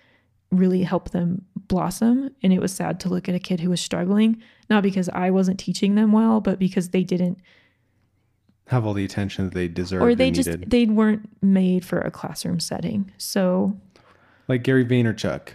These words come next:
Speaker 1: I don't,
Speaker 2: Like,
Speaker 1: like
Speaker 2: he always talks about how he did horrible in school and was a dropout, but that's because he was destined to be an entrepreneur and he built his own company, like, multiple companies,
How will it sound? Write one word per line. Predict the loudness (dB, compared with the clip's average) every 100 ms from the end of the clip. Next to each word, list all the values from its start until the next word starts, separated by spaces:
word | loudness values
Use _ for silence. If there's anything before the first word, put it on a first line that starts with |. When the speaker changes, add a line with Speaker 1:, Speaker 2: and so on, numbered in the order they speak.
| _ _ _ _ _ -4
Speaker 1:
I | -2
don't, | -2 2
Speaker 2:
Like, | 4
Speaker 1:
like | 4
Speaker 2:
he |
always | 4 2
talks | 0 0
about | -2 0
how | 0
he | -2
did | -2 -4
horrible | -4 -2 -2 0
in | -4
school | -4 -4 -4
and | -2
was | -6
a |
dropout, | -4 -4 -2 -4
but | -4 -4
that's | -4
because | -4 -8 -6 -6
he | -4
was | -6 -4
destined | -6 -4 -6
to | -4
be | -2
an |
entrepreneur | -4 -6 -8 -6 -2 -2
and | -2
he | -2
built | -6 -6
his | -6
own | -4 -4
company, | -4 -6 -2 -2
like, | -2 -2
multiple | -4 -4 -6 -6
companies, | -4 -4 -2 -2 -4